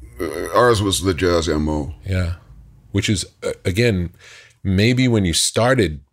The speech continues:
Speaker 2: people were doing that, but that seemed to be a lost art. Like, like it, it have, other than your band, there's not a lot of bands that continued doing that.
Speaker 1: Yeah, it,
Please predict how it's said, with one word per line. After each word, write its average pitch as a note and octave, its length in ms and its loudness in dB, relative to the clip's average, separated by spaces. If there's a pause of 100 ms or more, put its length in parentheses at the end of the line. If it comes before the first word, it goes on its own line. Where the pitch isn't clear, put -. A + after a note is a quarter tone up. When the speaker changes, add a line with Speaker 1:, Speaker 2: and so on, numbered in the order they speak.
Speaker 2:
people F2+ 260 0
were E2 80 2
doing D#2 320 0
that, D#2+ 260 -2 (140)
but - 160 -4
that A#2+ 240 0
seemed D#3+ 400 0
to A2 80 0
be F#2+ 140 -2
a F#2+ 80 2
lost G2 420 0
art. C#3 280 -2 (220)
Like, F#2 200 0 (120)
like G#2+ 200 2
it, G#2+ 140 -2
it G2+ 100 2
have, E2+ 200 -4 (520)
other C#3 180 2
than C3 340 2
your B2 200 2
band, A2+ 400 0
there's F#2+ 160 -2
not A#2 200 0
a A#2+ 40 2
lot A2+ 180 0
of F#2 80 -4
bands A#2+ 260 0
that - 140 -4
continued G#2 480 -2
doing C3 280 -2
that. C#2 220 -14 (720)
Speaker 1:
Yeah, D#3 480 0
it, D3+ 300 0